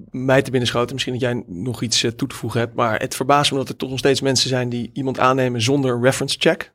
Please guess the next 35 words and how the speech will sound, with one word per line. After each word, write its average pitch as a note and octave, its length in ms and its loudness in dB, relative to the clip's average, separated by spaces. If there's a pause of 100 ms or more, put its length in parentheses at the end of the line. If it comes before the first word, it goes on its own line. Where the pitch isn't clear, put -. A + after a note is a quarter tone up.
(120)
Dus - 100 -14
dat B2+ 140 -4
zou A#2 180 0
ik - 80 -20
echt - 220 -6 (140)
altijd D3 400 4
doen. D3 280 -4 (440)
Om - 80 -6
te - 60 -18
kijken, A2+ 520 0
eh, - 140 -8
is A#2+ 140 -6
een A#2+ 80 -6
kandidaat A#2 380 0
eerlijk C#3+ 260 2
geweest D3+ 320 0
over C3 180 -6
wat B2+ 80 -6
hij - 100 -12
vertelde? C#3 360 0 (440)
Ehm, A2+ 460 -2
en C#3 380 2 (460)
ik C#3 160 2
zou A#2+ 240 4
zeker C#3 500 4
op - 100 -4
het - 100 -16
gebied C3 200 -8
van B2 120 -6
sales C#3 280 2
hiring A2+ 460 -2 (240)
altijd C#3+ 760 0
een B2+ 100 -6
rollenspel A#2 480 -4
doen. - 220 -18